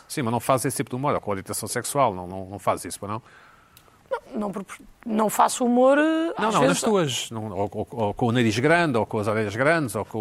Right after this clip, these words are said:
Speaker 1: o
Speaker 2: Não sei, agora no meu, no meu, no meu setzinho de stand-up que está no YouTube, por acaso, se não tiverem ido ver, pronto, podem. Ahm,
Speaker 1: Como é que se chama o
Speaker 2: eu
Speaker 1: teu canal?
Speaker 2: brinco, chama-se Dona do Bem, o coisa chama-se Talvez Resulte.
Speaker 1: Sim, diz lá,
Speaker 2: Epá,
Speaker 1: se
Speaker 2: o Pedro
Speaker 1: interessa.
Speaker 2: também passou-me aqui
Speaker 1: Diz lá,
Speaker 2: para
Speaker 1: se
Speaker 2: estar à
Speaker 1: interessa.
Speaker 2: baliza.
Speaker 1: Diz.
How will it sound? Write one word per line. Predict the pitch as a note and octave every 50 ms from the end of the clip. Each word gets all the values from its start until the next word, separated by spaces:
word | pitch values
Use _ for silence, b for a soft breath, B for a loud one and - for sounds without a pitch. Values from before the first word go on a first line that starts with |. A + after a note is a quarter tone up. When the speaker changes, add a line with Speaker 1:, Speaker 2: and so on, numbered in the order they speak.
| G#2+ G#2+ G#2
Speaker 1:
o | G2 b b b b b b b b b b b b b _ -
Speaker 2:
Não | - A#3
sei, | - A#4 G4+ C4+ G#3+ G3+ G3 A#3 -
agora | G3+ G3+ G#3+ G3+ G#3+ G#3+
no | G#3+ G#3+
meu, | A3 A3 A3 G#3+ G#3 G#3 G3+ G3 F#3+ - - -
no | A#3+ G3 G#3
meu, | G3+ G3+ G3 F#3 F3+ F3+ F#3 F#3 F#3+ C#4+ - - -
no | A#4
meu | F#4 C4+
setzinho | - - B3 A3+ - - A3+ G#3+ G3
de | -
stand-up | - - A3+ G#3 G3+ G#3 - -
que | - -
está | - A3+
no | G3+ G#3
YouTube, | G#3 G3 - - B3+ G3+ - -
por | -
acaso, | G3+ - G3+ G3 - -
se | A3 G3
não | G3+ G3+
tiverem | - G3+ F#3+ G3 F#3+ G3 G3+
ido | F#3 E3+
ver, | F#3+ G#3+ G3 G3+ - -
pronto, | - - - -
podem. | - A3+ A#3 G3+ B3+ B3+ - - -
Ahm, | D#4+ C#4 C#4+ C4+ C4+ C4+ C4 C4+ C#4 C#4 C#4+ C#4+ D4 D4+ D4 D4+
Speaker 1:
Como | - D3+
é |
que | D#3
se | -
chama | - E3 D#4
o |
Speaker 2:
eu | D#4
Speaker 1:
teu | - - D4
canal? | - - - E4+ F4+ - -
Speaker 2:
brinco, | F4 F4+ E4+ F4 E4+ E4+ F4 E4+ F#4+ -
chama-se | - - F4+ E4 A#3 -
Dona | B3 B3 B3 B3+
do | A#3+ C4 D4
Bem, | E4 G#4+ A4 G4+ D#4+ C4
o | G#3+
coisa | - C#4 B3 -
chama-se | C#4+ G#3 G#3 G#3 G3+
Talvez | C4 C4+ C4 C4+ C4+ B3
Resulte. | B3+ A#3 G#3+ F3+ F3 D#3+ D3+ C#3+ C#3 C3+ B2+ A#2+ A2+ A2
Speaker 1:
Sim, | - D3 A#2
diz | C3 D#3+ -
lá, | E3+ A#2 -
Speaker 2:
Epá, | -
Speaker 1:
se | C4
Speaker 2:
o | F#4 D#4+
Pedro | G3 - D4
Speaker 1:
interessa. | C4 B3 C4+ C4 -
Speaker 2:
também | D#4 D4 D4+ D4+ C#4+
passou-me | E4 D#4+ - - F4+ E4+ E4+ E4+
aqui | - -
Speaker 1:
Diz | - -
lá, | F#3
Speaker 2:
para | F3 -
Speaker 1:
se | - -
Speaker 2:
estar | G#3+ F#4+ F#4 F#4
à | -
Speaker 1:
interessa. | - F4+ F4
Speaker 2:
baliza. | E4 F4 G4 G4+ F#4 E4 -
Speaker 1:
Diz. | D3+ - G2 -